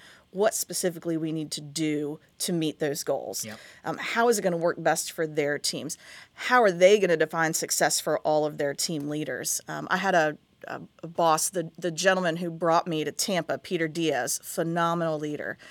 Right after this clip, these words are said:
Speaker 2: Mm-hmm.
Speaker 1: And he asked me a question. He said, "If you were to leave this organization tomorrow, who would you take with you?"
Speaker 2: Hmm.
Speaker 1: So, you know, we would kind of run through that list. And he said, "If you didn't put 'em on their list, on your list, why are they still working for you today?"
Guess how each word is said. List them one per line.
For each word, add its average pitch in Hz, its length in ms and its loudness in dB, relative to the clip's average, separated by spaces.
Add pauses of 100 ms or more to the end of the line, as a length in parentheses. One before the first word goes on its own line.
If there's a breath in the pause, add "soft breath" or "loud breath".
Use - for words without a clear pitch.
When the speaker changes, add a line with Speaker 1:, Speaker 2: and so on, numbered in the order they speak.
Speaker 2:
Mm-hmm. 123 280 -4
Speaker 1:
And 175 100 -2
he 180 120 0
asked 175 260 4
me 180 80 -2
a 156 40 -4
question. 160 500 -2
He 165 140 -6
said, 156 340 2
"If 151 120 -6
you 180 120 -4
were 208 100 4
to 175 80 2
leave 180 360 -2
this 196 200 -2
organization 165 760 -2
tomorrow, 151 800 -6 (520 loud breath)
who 226 120 0
would 185 180 2
you 165 120 -2
take 160 280 -6
with - 240 -8
you?" 143 220 -10 (180)
Speaker 2:
Hmm. 117 160 -8 (1120 loud breath)
Speaker 1:
So, - 320 2
you 147 120 -2
know, 147 100 -2
we 160 140 0
would 156 140 -2
kind 160 160 -2
of 156 80 -2
run 151 180 2
through 185 200 0
that 185 200 4
list. 196 380 4
And 160 100 -4
he 170 140 -4
said, 165 280 2
"If 147 180 -2
you 170 120 0
didn't 202 380 0
put 214 140 -4
'em 196 140 0
on 175 140 0
their 156 160 -2
list, 156 400 0
on 160 180 -2
your 156 120 -4
list, 160 460 0 (300 loud breath)
why 156 220 2
are 160 80 4
they 151 100 0
still 151 280 -2
working 143 240 -8
for - 180 -8
you - 100 -6
today?" - 360 -8